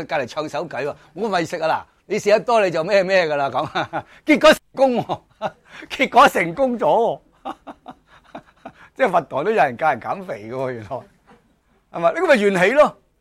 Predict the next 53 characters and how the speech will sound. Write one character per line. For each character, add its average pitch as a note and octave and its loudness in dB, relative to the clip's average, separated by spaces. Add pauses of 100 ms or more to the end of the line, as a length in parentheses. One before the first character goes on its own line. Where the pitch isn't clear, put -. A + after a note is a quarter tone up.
(680)
係 G#3 0
咪 G3+ 4
啊？ G3 6 (680)
所 C4+ 6
以 - 2
我 A#3 6
講 G#3 4
五 A#3 -4
三 C4 6
零 E3 -2
的 A3 0
秘 F#3+ 2
密， E3+ -2
邊 D#3 -4
有 F3+ 2
秘 D3 -4
密 C#3 -6
啫？ A#2+ -8 (100)
緣 C3 -10
起 A#2+ -10
啫 B2+ -12
嘛。 E3 -16 (720)
你 G#3+ 2
要 C#4 8
改 F#3 0
你 A#3+ 6
嘅 B3+ 8
睡 A3+ 4
眠 F#3+ -4
習 G#3+ 8
慣 A3+ 10
啊 C4 4
嘛。 B3 6 (480)
如 G3 -6
果 D#4+ 6
唔 D#4+ -2
係， D#3 4
點 C#4 0
調 B3 4
佢 A3 6
四 G#3 6
大 C#3+ 4
啊？ - -2 (520)
啊， G2+ -12
好 G#3 4
啦， A#3+ 10
我 G3 8
哋 F3+ 4
今 A#3 2
日 F#3 4 (500)
講 F3 2
呢 A#3 6
個 F3+ 2